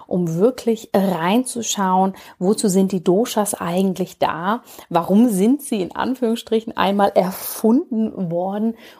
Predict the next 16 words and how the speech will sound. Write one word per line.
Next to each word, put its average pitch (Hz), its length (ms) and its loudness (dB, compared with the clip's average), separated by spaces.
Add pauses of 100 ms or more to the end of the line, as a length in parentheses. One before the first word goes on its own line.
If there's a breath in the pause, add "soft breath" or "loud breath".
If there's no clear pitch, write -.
Und 190 240 0
wie 208 120 0
können 202 300 -6
wir 190 100 -6
uns 190 180 -8
das - 180 -10
Ganze 180 480 -8
auch 170 240 0 (180 loud breath)
zu - 140 -2
unserem 170 220 0
eigenen 214 440 2
machen 185 420 -4 (220 loud breath)
und 190 140 -2
natürlich 190 500 -4
hier 180 180 0
dieses 175 380 -4